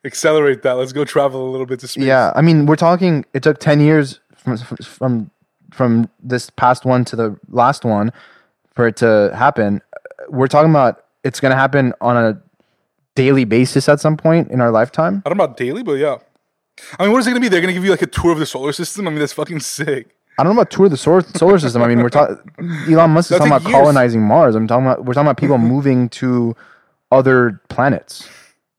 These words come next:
Speaker 1: I don't know
Speaker 2: I mean,
Speaker 1: about
Speaker 2: there's, there's real estate being sold already on, on
Speaker 1: Is there?
Speaker 2: hundred percent.
Speaker 1: No, man.
Speaker 2: Check.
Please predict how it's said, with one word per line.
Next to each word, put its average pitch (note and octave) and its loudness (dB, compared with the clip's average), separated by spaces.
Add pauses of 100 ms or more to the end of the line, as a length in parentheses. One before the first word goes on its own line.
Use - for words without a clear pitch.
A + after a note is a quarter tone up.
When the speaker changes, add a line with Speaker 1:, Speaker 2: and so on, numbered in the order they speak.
(120)
Speaker 1:
I - -20
don't C#3 -20
know C#3 -10
Speaker 2:
I B2+ -2
mean, C3+ 4
Speaker 1:
about C#3 4
Speaker 2:
there's, C3 2
there's B2+ 0
real B2 2
estate A#2+ -2
being A2+ 0
sold D3 0
already G#2 2
on, G2+ 0
on G#2 -2
Speaker 1:
Is G#2 2
there? E4+ -2 (100)
Speaker 2:
hundred F3 -2
percent. - 0 (220)
Speaker 1:
No, G#3 -12
man. B2+ -8 (500)
Speaker 2:
Check. - 2